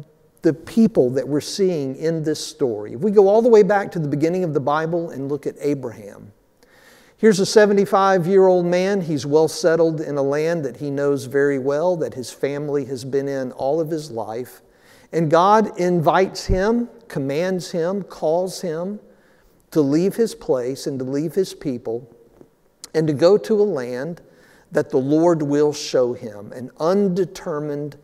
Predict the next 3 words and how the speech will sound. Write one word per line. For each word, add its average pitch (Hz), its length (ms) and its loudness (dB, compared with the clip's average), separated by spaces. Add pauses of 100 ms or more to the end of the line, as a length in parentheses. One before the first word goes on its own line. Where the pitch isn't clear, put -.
(400)
place. - 720 -8 (1500)
That's 131 200 -2
disruptive. 135 640 -8